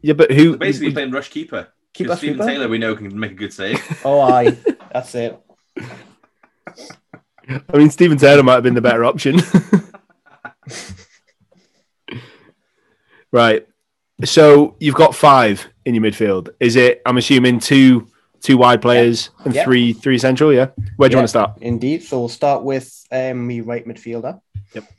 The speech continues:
Speaker 3: Um, and it's someone actually that, um, prompted me to, to try and come on this podcast 'cause I need to defend my boy, Nobby Solano.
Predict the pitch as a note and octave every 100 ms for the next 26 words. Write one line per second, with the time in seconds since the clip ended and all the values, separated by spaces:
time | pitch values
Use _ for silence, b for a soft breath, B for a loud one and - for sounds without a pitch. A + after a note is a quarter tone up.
0 | _ _ _ _ _ _ _ _ A2 A2
1 | G#2+ G#2+ G#2+ _ - A#2+ A#2+ A#2 - _
2 | _ - A3+ A#3+ F3+ - - C#3 - D3+
3 | C3+ C3+ A#2+ _ _ - C3+ C3 B2+ A#2+
4 | A#2 _ - E3 D3+ D#3 C#3 C3+ B2+ -
5 | B2 A#2+ _ _ _ _ - - B2+ B2
6 | C3 C3 B2 B2 A#2 - _ _ C#3 -
7 | - - - B2 B2 B2 A#2 A#2+ B2+ A#2+
8 | A2 A2 C3 D3 C3 A#2+ B2 - B2 C3+
9 | E3 F#3